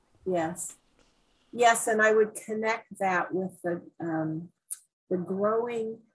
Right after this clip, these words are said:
I think, sense of awareness we have about how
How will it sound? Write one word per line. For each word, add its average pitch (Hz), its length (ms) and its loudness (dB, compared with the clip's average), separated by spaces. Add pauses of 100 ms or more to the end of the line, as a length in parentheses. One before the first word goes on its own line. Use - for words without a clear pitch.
(300)
I 185 120 -2
think, 190 400 -2
sense 196 680 -4
of 185 140 -4
awareness 175 720 0
we 180 160 -2 (120)
have 165 180 -6
about 156 320 -6 (200)
how 156 420 -4